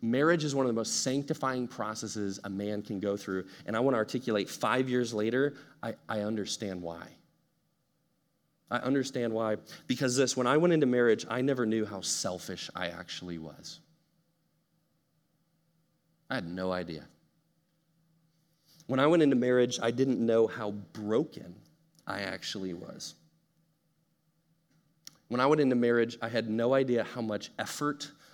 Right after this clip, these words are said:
would be required of me, how much grace would be required of me, and how much forgiveness I was actually in need of. And when that becomes your reality day after day after day after day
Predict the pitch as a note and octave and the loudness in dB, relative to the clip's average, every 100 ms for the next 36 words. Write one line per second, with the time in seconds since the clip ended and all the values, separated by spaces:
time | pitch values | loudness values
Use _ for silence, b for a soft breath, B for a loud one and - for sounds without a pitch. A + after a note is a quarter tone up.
0 | b B2+ A2+ A#2 G#2 - - G#2+ A2 B2 | b -6 -2 -2 -2 -8 -2 0 2 0
1 | B2+ G2+ F#2 F#2+ A#2 B2+ _ _ _ _ | -2 -4 -6 -6 -8 -10 _ _ _ _
2 | _ _ _ _ _ _ - B2+ - - | _ _ _ _ _ _ -4 -2 -4 -10
3 | - A#2+ C3 E3+ D#3 - - - B B | -8 0 4 4 4 0 -2 -4 B B
4 | C3 B2 A#2+ G#2+ G#2+ - G2+ G2+ F#2+ G2+ | -6 -2 0 -2 -6 -6 -2 -2 -2 -6
5 | F2+ F2+ A2+ - _ _ _ _ _ _ | -10 -10 -10 -12 _ _ _ _ _ _
6 | b b - A#2+ C3 A#2+ - - A2+ F#2 | b b -8 -2 0 0 -2 -4 -6 -2
7 | B2 B2 B2 G#2+ - - A2 G#2 G2+ G2 | -4 -2 -2 -2 -2 -4 -4 -4 -6 -6
8 | G2+ - - G2+ G2+ F#2+ F#2 F#2 F2 D#2+ | -6 -6 -8 -6 -6 -6 -10 -8 -8 -12
9 | D2+ - - - - _ _ _ _ _ | -14 -18 -20 -20 -20 _ _ _ _ _
10 | _ _ _ _ _ _ _ _ _ _ | _ _ _ _ _ _ _ _ _ _
11 | b b A#2+ A#2+ A#2 D3 F#3 G#3+ G#3 D3+ | b b -4 -2 0 0 0 0 0 0
12 | A#2+ A2+ A2 G#2 F#2+ G#2 G#2 G#2 F2 E2+ | 0 -2 0 0 -2 -4 -6 -6 -10 -10
13 | - A#2 C3+ C#3+ C3+ A2 - F#2 E2+ G2+ | -14 -10 -6 -6 -6 -12 -12 -14 -8 -6
14 | A2 A#2 - G#2 - F2+ F2 G2 G#2+ A2+ | -4 -6 -8 -14 -12 -12 -8 -6 -2 -4
15 | - G2+ - F#2+ E2+ F#2 G2 G#2 | -6 -12 -10 -12 -10 -10 -8 -8